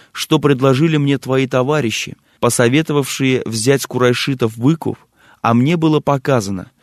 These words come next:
что они подвергнутся наказанию, и это видение было ближе ко мне, чем это дерево».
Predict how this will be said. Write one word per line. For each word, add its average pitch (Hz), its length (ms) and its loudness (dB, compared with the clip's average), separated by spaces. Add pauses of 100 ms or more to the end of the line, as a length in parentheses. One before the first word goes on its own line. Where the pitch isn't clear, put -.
(140)
что - 320 0
они 127 400 0 (220)
подвергнутся 123 720 0
наказанию, 113 800 0 (240)
и 127 180 0
это 143 240 2
видение 131 520 2
было 127 300 2
ближе 117 420 0
ко 110 160 -2
мне, 139 320 0 (180)
чем - 300 0
это 113 240 0
дерево». 107 520 -2